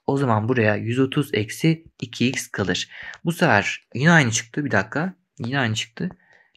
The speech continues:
Ee, ha, elli çıktı bu sefer galiba, değil mi? Elli çıktı aynen. X bu sefer elli çıktı. X elli çıktı. Bir kontrol edeceğim ama. Burası elli, burası otuz, burası yüz,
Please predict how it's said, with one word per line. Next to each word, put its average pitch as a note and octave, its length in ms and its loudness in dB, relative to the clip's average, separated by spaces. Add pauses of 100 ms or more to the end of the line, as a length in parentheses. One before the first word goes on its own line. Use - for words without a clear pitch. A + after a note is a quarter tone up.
(200)
Ee, - 340 -6
ha, B2 280 2
elli C#3+ 260 4
çıktı - 260 -4
bu F#2+ 40 -4
sefer F2+ 300 -4
galiba, F2+ 480 -2
değil D#3+ 120 2
mi? C3 160 0
Elli A2 280 2
çıktı - 240 -4
aynen. F#2+ 300 2
X - 280 -6
bu A2 80 -6
sefer C3+ 360 2 (340)
elli A#2 320 4
çıktı. - 440 -6 (680)
X C#3+ 360 0
elli B2+ 260 4
çıktı. - 320 -2
Bir D3+ 80 0
kontrol D3 440 2
edeceğim G#2 340 2
ama. C3 240 2
Burası B2+ 340 4
elli, A2+ 580 4 (240)
burası A2 400 4
otuz, D3 440 -2 (240)
burası G#2 440 0
yüz, G#2+ 600 0